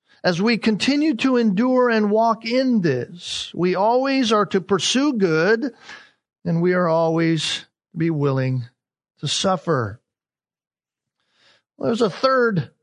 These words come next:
uh, strategy for endurance that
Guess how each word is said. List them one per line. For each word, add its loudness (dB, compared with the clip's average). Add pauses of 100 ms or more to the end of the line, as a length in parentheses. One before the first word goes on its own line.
(600)
uh, -4
strategy 0
for 0
endurance -2
that -2